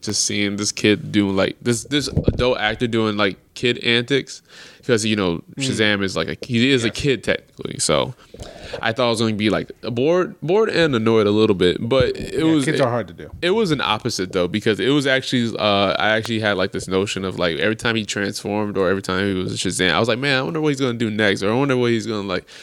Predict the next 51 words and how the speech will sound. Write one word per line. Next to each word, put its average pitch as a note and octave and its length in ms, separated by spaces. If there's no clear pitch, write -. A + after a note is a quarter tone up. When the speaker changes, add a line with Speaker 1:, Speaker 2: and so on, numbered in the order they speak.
Speaker 1:
how A#2+ 100
he's A#2 100
gonna G#2 160
interact F2 600
with, F#2+ 180
like, E2+ 180
you G2+ 100
know, E2 180
his F2+ 180
siblings F2 520
or F2 160
his, G2 240
like, F#2 200
his A#2+ 260
closest A2+ 420
one. G2+ 240
I - 300
forgot C3 200
his G2 120
name, G2+ 420
but D#2+ 180
it G2 80
was G2+ 120
one F#2 120
of E2 60
the D2 80
kids G2 260
from, F2+ 240
uh, E2 340
I - 80
think, - 160
I F#2+ 140
think - 260
It, - 280
Chapter G#2 380
One, G#2 320
or F#2+ 140
just G2 240
It. A2 240
Speaker 2:
Oh, F3 220
Speaker 1:
Stephen C3 140
King's E3 160
Speaker 2:
really? F#3+ 120
Speaker 1:
It, - 180
the, F2 440
I - 40
think C3 220
that - 140
was - 120
him. D#2 260
Um, G2+ 560